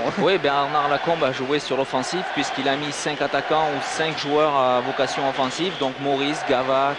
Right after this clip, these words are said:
Speaker 2: Caviglia, Giuli, Cocard, qui, euh, un mélange, euh, c'est un parfait mélange.
Speaker 1: Oui.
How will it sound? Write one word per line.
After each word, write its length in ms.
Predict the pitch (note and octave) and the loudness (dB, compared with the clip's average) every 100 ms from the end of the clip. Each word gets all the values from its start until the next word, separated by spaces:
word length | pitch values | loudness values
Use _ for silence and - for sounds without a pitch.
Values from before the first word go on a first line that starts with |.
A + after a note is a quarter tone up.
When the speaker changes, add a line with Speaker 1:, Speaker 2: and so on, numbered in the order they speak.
| - | -2
Speaker 2:
Caviglia, 680 | C3 B2+ C3 C3 C#3 C#3 C3+ | -2 -2 -4 0 2 2 0
Giuli, 440 | - C3+ C#3 D3+ C#3+ - - - - | -4 -4 -4 -6 -6 -10 -12 -6 0
Cocard, 420 | D3+ D#3+ D#3 F3+ - | 2 2 2 0 -2
qui, 280 | C3+ C#3+ C3 | -6 -2 0
euh, 760 | B2+ B2 A#2+ A#2+ A2+ A2 G2+ | 2 2 2 2 2 2 2
un 140 | C3+ | 0
mélange, 420 | C3+ C#3 C#3+ D3+ C3 | -2 0 2 0 -2
euh, 340 | B2 B2 A#2+ A2+ | -2 0 0 -2
c'est 80 | |
un 60 | A#2+ | -2
parfait 260 | B2+ - C#3+ | -4 -2 0
mélange. 420 | C#3 F#3+ G#3 A#2+ | 2 0 0 -2
Speaker 1:
Oui. 80 | C#3 | -4